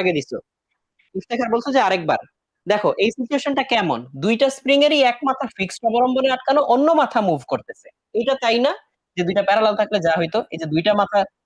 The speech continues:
দুইটারই এক মাথা করে ফিক্সড, অন্য মাথাটা মুভ করতেছে। So মুভ করতে গেলে তোমাকে দুইটারই ফোর্স ওভারকাম করতে হয়। আর যদি আমরা সিরিজ করতাম, তাহলে দেখো দুইটা স্প্রিং মিলে একটা মাথা ফিক্সড,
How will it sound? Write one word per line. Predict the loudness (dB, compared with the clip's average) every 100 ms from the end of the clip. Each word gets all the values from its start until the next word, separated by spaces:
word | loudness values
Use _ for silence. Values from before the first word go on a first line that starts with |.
| -4
দুইটারই | 0 2 2 0
এক | 0
মাথা | 0
করে | 0 -2
ফিক্সড, | -2 -4 -4
অন্য | -2 0
মাথাটা | -2 -2 -2
মুভ | -2 -2
করতেছে। | -6 -6 -6 -6 -6 _ -4
So | 2
মুভ | 2 2
করতে | 0 0
গেলে | 0 0
তোমাকে | 0 0 -2
দুইটারই | -2 2 2 0
ফোর্স | 0 -2 -4 -6
ওভারকাম | -4 -2 -4 -4
করতে | -6 -2
হয়। | 0 0 -4 _ _ _
আর | -6 -4
যদি | 0 0
আমরা | 0 -2
সিরিজ | 0 0 0 -2
করতাম, | -2 0 0 -2 -10 _ _
তাহলে | 0 2 2
দেখো | -2 -4
দুইটা | -2 -2
স্প্রিং | -2 0 2
মিলে | 2 0 0 -2
একটা | -2 -4 0 2
মাথা | 0 -2 -4
ফিক্সড, | -6 -6 -12